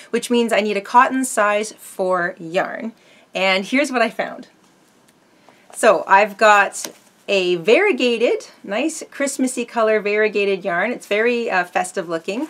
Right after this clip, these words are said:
It's a hundred percent cotton, and it's an old ball. I obviously picked this up on sale, probably at a Christmas clearance, uh, a long time ago.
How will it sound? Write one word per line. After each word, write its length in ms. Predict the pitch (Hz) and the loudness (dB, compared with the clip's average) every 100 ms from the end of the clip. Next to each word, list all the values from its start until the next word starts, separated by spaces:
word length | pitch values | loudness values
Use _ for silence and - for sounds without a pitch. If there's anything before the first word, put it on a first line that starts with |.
| - | -12
It's 100 | - | -8
a 40 | 202 | -4
hundred 200 | 262 330 | -2 -2
percent 380 | 302 269 247 | -2 -2 -2
cotton, 420 | - 202 196 208 403 - - - - | 0 0 0 -2 -10 -12 -20 -20 -2
and 240 | 247 247 240 | 4 4 4
it's 140 | 247 | 0
an 80 | 262 | 0
old 260 | 262 359 254 | 2 2 4
ball. 280 | 247 185 | 6 6
I 120 | 190 208 | 6 6
obviously 400 | 311 392 294 262 | 4 2 -4 -6
picked 320 | 254 254 208 | -6 -8 -6
this 240 | 214 - - | -6 -4 -2
up 280 | 190 - - | -2 -4 -8
on 240 | 180 170 175 | -4 -4 -4
sale, 460 | - 196 196 185 | -2 2 4 2
probably 440 | 185 220 220 208 170 | 0 -6 -2 -2 -2
at 120 | 160 | -2
a 20 | |
Christmas 480 | - 202 196 190 - | -6 -8 -8 -10 -12
clearance, 560 | - 190 190 185 - | -8 -6 -4 -6 -8
uh, 220 | - 156 - | -8 -10 -8
a 100 | 165 | -2
long 220 | 175 202 | -2 -2
time 240 | 196 196 | -2 -4
ago. 320 | 196 170 160 | -2 0 0